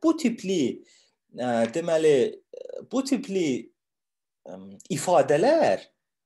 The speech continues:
ifadələrin, ifadələr, kod blokları deyirlər və onların daxili blokları olur hamısının. Misal üçün, şərti ifadələr nədir?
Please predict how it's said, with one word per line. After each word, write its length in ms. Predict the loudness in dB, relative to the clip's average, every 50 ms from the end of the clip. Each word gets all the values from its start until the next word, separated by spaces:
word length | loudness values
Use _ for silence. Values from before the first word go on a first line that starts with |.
| _ _ _ _ -20
ifadələrin, 800 | -14 -6 -2 -2 -2 0 0 0 0 0 -2 -4 -6 -10 -12 -16 _ _ _ _ _ _ _ _ _ _ -16
ifadələr, 520 | -8 -2 -2 0 2 2 2 2 0 0
kod 300 | 0 0 2 2 2 0
blokları 540 | 0 0 0 0 0 -2 -4 -4 -4 -4 -4 -4
deyirlər 320 | -2 0 2 2 2 2
və 140 | 4 2 2
onların 320 | 2 4 2 2 2 2 0
daxili 460 | 0 0 0 -2 -6 -4 -4 -4 -2
blokları 540 | -2 0 0 -2 -2 -2 0 0 2 2 2
olur 180 | 0 -2 -4 -6
hamısının. 520 | -8 -12 -10 -10 -12 -12 -12 -14 -18 -20 -20 _ _ _ _ _ _ _ _ _ _ _ _ _ -10
Misal 300 | -6 -2 2 2 2 2
üçün, 160 | 2 -2 -6
şərti 540 | -6 -4 -2 0 0 0 0 -2 -6 -6 -6
ifadələr 580 | -4 0 2 2 2 2 0 0 2 2 0 0
nədir? 400 | -4 -4 -4 -2 -4 -4 -4